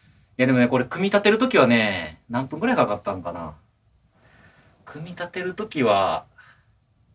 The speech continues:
もう数時間、半日ぐらいかかって組み立ててたような気がしますね。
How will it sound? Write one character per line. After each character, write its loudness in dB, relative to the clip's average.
も -10
う -8
数 -4
時 -6
間、 0
半 -8
日 -10
ぐ -4
ら 4
い -2
か -16
か -10
っ -18
て -14
組 -12
み -16
立 -14
て -
て -16
た -4
よ -6
う -12
な -16
気 -20
が -14
し -18
ま -16
す -20
ね。 -14